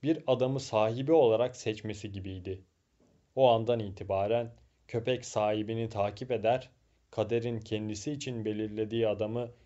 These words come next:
kuyruk sallayarak, havlayarak selamlar, kendi isteğiyle ona itaat eder, o nereye giderse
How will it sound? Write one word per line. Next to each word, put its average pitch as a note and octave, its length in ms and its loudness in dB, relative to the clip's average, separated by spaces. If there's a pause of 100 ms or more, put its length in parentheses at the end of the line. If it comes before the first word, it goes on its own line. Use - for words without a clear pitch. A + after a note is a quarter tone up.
(120)
kuyruk A2+ 400 -2
sallayarak, A2 720 0 (420)
havlayarak A2 680 4
selamlar, G2 680 -4 (460)
kendi C3+ 320 0
isteğiyle C#3 840 0
ona A#2+ 260 0
itaat A2+ 440 0
eder, C3 400 0 (580)
o C3 240 0
nereye D#3 360 6
giderse C3 680 0